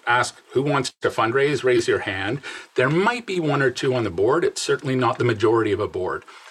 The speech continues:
Even if it's a foundation that supports a parent organization where technically their mandate is fundraising, people would much rather kinda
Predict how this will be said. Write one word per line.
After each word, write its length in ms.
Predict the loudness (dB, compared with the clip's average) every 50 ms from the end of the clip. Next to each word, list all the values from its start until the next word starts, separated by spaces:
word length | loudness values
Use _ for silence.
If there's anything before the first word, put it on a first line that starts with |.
| -20 _ _ -16 -4 0
Even 240 | 0 2 4 4
if 120 | 2 4 2
it's 140 | 0 0 0
a 80 | -4
foundation 680 | -2 0 0 0 2 2 2 2 2 2 0 -2 -4 -4
that 140 | -6 -6 -4
supports 480 | -4 -4 -4 -2 0 0 0 0 0 -2
a 40 | -4
parent 380 | -4 -4 -4 -2 -2 -2 -2
organization 640 | -2 -2 -2 -2 -2 0 2 2 2 2 0 -2 -2
where 180 | -2 -2 -4 -4 _ _ _ -4
technically 440 | -4 -4 -2 -2 -6 -2 0 0 0
their 140 | 0 0
mandate 460 | 0 0 0 2 2 2 2 2 2 2
is 160 | 0 -2 0
fundraising, 680 | 0 0 2 2 0 -2 -2 -6 -6 -6 -12 -14 -14 -14 -14 -20 -20 _ _ _ _ _ _ _ _ _ _ _ -20 -20 _ _ _ -4
people 180 | 0 2 4
would 140 | 4 4 4
much 220 | 2 0 0 2 2
rather 240 | 0 2 2 0
kinda 360 | -2 -2 -2 -2 0 -2 -2